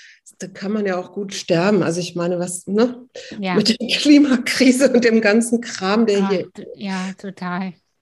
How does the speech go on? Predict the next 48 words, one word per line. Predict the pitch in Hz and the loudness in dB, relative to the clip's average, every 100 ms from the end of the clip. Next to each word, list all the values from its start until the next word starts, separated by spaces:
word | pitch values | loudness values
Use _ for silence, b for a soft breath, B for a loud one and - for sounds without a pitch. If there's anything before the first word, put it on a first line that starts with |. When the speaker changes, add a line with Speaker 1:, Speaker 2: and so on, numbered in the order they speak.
| _ | _
Speaker 1:
ist, | 240 262 269 196 | 0 0 0 0
dann, | 180 160 | 2 0
pff, | - - _ _ | -12 -20 _ _
also | 180 196 | 0 4
ich, | 214 - - | 2 0 -4
ich | 196 - | -6 -2
habe | 202 202 | -4 -2
da | 180 | 0
nicht | 185 180 | 0 0
so | 190 | -2
eine | 175 | -4
große, | 160 160 175 - | -2 -6 -6 -6
ich | 160 175 | -6 -6
habe | 185 | -6
auch | 175 | -4
meinen | 180 170 170 | 0 0 -2
Vater | 185 190 190 180 175 | -4 -6 -4 -6 -6
in | 175 | -4
den, | 175 170 170 - | -2 -2 -4 -6
in | 180 | -6
den | 175 175 | -4 -6
Tod | 175 185 180 | -4 -6 -4
begleitet. | 175 - 165 170 175 180 180 B B B B | -8 -8 -4 -4 -2 -6 -8 B B B B
Ich | _ | _
habe | 175 - | -10 -4
da | 165 | 0
nicht | 165 - | 0 0
so | 170 | 0
eine | 156 | -2
große | 156 156 170 - - | 0 -2 -2 -4 -6
Angst | 156 170 190 - | -4 -4 -4 -10
vor. | - 139 147 | -6 -4 -4
Aber | 135 151 | -4 -2
ich, | 156 156 - | -4 -6 -6
ähm, | 165 165 | -4 -2
ich | - | -4
glaube, | - 165 202 208 | 0 2 4 2
ich, | - - | 0 -8
ich | - - - - | -14 -12 -14 0
würde | 214 226 | 2 2
gerne | 190 190 202 202 202 196 B B | 0 0 0 0 -4 -8 B B
das | - 175 - | -10 -10 -6
Gefühl, | 180 175 - - 269 | -6 -6 -8 2 2
also | 254 185 | 4 4
mit | 190 180 | 4 2
dem | 170 170 | -2 -2
Gefühl | 175 - 240 233 196 | -6 -6 -2 0 0
gehen, | 196 196 196 196 | 0 2 2 -2